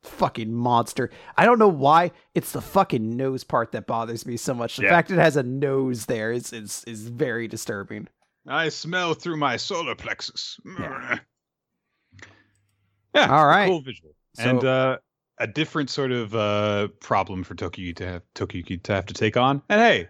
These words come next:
Speaker 2: Ayaka's getting involved.
Speaker 1: Yeah.
Speaker 2: All very positive points.
Speaker 1: I'm very excited for an Ayako arc.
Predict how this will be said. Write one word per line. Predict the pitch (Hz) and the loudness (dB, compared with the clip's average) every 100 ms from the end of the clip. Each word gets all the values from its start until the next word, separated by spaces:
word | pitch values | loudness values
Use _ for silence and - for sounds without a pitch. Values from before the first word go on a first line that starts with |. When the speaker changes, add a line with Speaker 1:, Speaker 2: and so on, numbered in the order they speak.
| - | -4
Speaker 2:
Ayaka's | 156 202 - 127 | -2 0 -2 -6
getting | 113 101 | -8 -8
involved. | 85 80 73 - - | -12 -16 -18 -20 -6
Speaker 1:
Yeah. | 202 170 | -4 0
Speaker 2:
All | 160 147 | 0 0
very | 123 117 | -2 -4
positive | 110 95 - | -4 -8 -8
points. | - - 131 | -20 -8 2
Speaker 1:
I'm | 151 170 | 4 4
very | 156 175 170 | 6 6 6
excited | - 143 127 | 2 0 0
for | - 120 113 110 | 0 2 2 0
an | - 107 | -2 -2
Ayako | 98 85 85 - 87 | 0 0 -2 -4 -4
arc. | 78 - - | -4 -6 -12